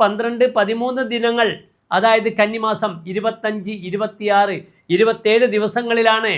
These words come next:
ദുർഗാഷ്ടമിയും മഹാനവമിയും വിജയദശമിയും സംഭവിക്കുന്നത്. നിങ്ങൾക്കറിയാം, മൂകാംബിക മുതൽ ദേവി സരസ്വതി ക്ഷേത്രങ്ങളിൽ വിദ്യാരംഭത്തിന് കുരുന്നുകൾ പ്രവേശിക്കുന്ന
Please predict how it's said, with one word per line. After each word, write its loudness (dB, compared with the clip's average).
ദുർഗാഷ്ടമിയും 4
മഹാനവമിയും 4
വിജയദശമിയും 2
സംഭവിക്കുന്നത്. -4
നിങ്ങൾക്കറിയാം, 0
മൂകാംബിക 0
മുതൽ 2
ദേവി 4
സരസ്വതി 6
ക്ഷേത്രങ്ങളിൽ 0
വിദ്യാരംഭത്തിന് 2
കുരുന്നുകൾ 2
പ്രവേശിക്കുന്ന 2